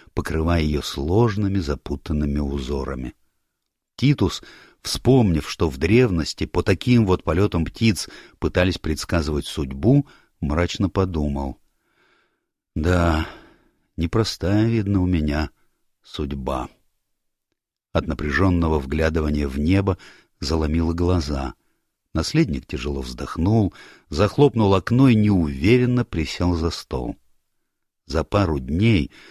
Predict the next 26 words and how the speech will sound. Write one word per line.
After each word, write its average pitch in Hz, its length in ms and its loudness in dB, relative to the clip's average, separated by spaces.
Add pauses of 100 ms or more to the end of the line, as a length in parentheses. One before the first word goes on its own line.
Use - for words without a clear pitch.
(120)
что - 240 0
он 85 140 2
не 90 80 2
брал 92 360 2
в 69 60 -6
руки 87 280 0
перо, 92 520 0 (320)
бумагу 127 440 4
покрыл 123 400 2
едва 101 380 2
заметный 113 800 2
слой 107 380 0
серой 123 560 0
пушистой 110 680 -2
пыли, 71 560 -2 (340)
а 78 160 0
в 71 80 -4 (180)
высохшей 113 520 2
наполовину 78 560 0
чернильнице 117 1080 0 (320)
утонул 73 600 -4 (180)
комар. - 520 -6 (800)
Чертыхаясь, 90 800 -2 (300)
Титус 98 420 2
достал 101 580 0
комара, 82 640 0